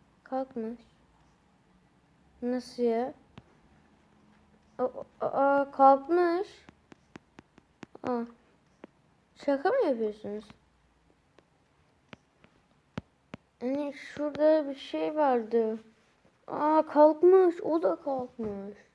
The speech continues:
Aa, niye kaldırdınız onu?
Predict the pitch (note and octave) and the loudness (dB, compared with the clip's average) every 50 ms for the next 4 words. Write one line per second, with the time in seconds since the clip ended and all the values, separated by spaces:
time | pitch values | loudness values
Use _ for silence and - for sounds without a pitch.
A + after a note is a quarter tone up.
0 | _ _ _ _ _ _ _ _ _ _ _ _ _ _ - B3+ C4+ C#4 C4+ C#4 | _ _ _ _ _ _ _ _ _ _ _ _ _ _ -8 -4 -2 0 0 0
1 | D4+ E4 F4+ F#4+ A4 A#4 A#4 G4+ E4+ D4+ C#4 B3+ A3+ A3+ A#3 A3+ A3 G#3+ A3+ G#3+ | 0 -2 -2 -2 -2 0 0 0 0 0 0 -2 -2 -4 -6 -6 -4 -4 -4 -6
2 | G#3+ G#3 G3+ G3+ G#3 | -4 -6 -8 -10 -12